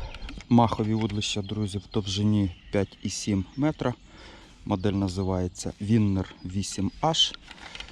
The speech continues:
Вже я неодноразово показував вам ці вудлища і в минулому відео, і в минулому році. Дуже класні удочки. Ну і моя чергова удочка,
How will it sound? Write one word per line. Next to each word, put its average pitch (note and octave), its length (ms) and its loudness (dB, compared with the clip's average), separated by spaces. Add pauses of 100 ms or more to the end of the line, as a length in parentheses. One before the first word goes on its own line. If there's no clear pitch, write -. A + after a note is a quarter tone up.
(220)
Вже G2 460 0
я G2 180 0
неодноразово G2+ 840 2
показував F#2+ 640 -2
вам F#2+ 220 -2
ці - 200 -4
вудлища B2 500 0
і G2 100 -2
в G2 60 -2
минулому C3 540 0
відео, G2+ 480 -2 (100)
і G2 200 -2
в F#2+ 60 -6
минулому C3 540 4
році. A#2+ 380 0 (640)
Дуже G#2+ 260 4
класні G#2 500 4 (200)
удочки. D3+ 500 0 (1500)
Ну D#3 100 8
і D#3 40 10
моя B2+ 260 8
чергова G#2+ 480 2
удочка, A2+ 540 0